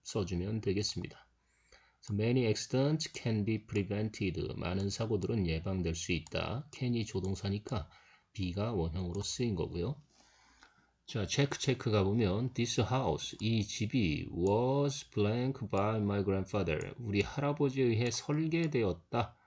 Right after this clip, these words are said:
그러니까 designed 해주면 되겠죠. Was designed by my grandfather.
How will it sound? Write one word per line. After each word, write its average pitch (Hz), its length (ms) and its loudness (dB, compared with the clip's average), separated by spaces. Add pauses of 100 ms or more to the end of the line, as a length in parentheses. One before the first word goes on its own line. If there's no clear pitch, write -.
(300)
그러니까 101 680 0
designed 92 760 0
해주면 120 520 2
되겠죠. - 440 -4 (440)
Was 82 260 -4
designed 113 760 0
by 85 180 -2
my 85 240 0
grandfather. 85 640 -4